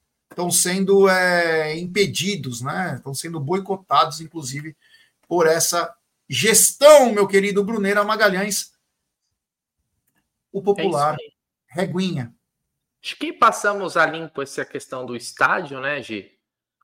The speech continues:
Speaker 2: Falamos bem. Acho que do jogo também abordamos bastante, né, na, no Tá Na Mesa hoje, com aquelas análises. Faltou aquela análise do Zuco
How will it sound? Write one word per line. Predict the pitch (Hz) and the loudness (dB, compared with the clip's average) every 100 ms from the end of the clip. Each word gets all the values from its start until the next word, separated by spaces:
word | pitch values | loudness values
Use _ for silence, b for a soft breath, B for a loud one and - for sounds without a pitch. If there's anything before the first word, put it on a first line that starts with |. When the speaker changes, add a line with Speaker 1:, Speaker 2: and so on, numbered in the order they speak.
| _ - | _ -10
Speaker 2:
Falamos | 117 123 120 110 | -8 -8 -10 -14
bem. | - 117 156 | -8 -6 -4
Acho | 151 151 - | -4 -6 -8
que | 165 135 104 - _ _ _ _ _ - | -6 -6 -8 -12 _ _ _ _ _ -8
do | 139 | -6
jogo | 127 156 170 | -2 -2 -2
também | 160 147 156 165 143 | -2 -2 -2 -2 0
abordamos | 139 156 147 151 165 131 | 0 2 0 -2 -4 0
bastante, | 170 165 - - 170 196 185 - - 104 _ _ _ _ - | 4 4 2 -6 -4 -4 -6 -8 -10 -14 _ _ _ _ -6
né, | 139 151 | -2 -2
na, | 127 127 120 117 | -2 -2 -2 -4
no | 127 | -8
Tá | 131 147 | 2 4
Na | 143 123 | 6 2
Mesa | 135 120 113 | 0 -2 -2
hoje, | 107 147 147 123 110 | -2 -2 -2 -6 -12
com | - 135 | -6 -4
aquelas | 120 139 135 127 | -2 -2 0 0
análises. | 127 135 131 | 0 -2 -2
Faltou | - - 220 | -4 2 2
aquela | 190 190 170 | 4 4 4
análise | 160 165 147 143 | 4 2 0 -10
do | 135 135 | -10 -12
Zuco | 113 143 170 | -8 -4 -4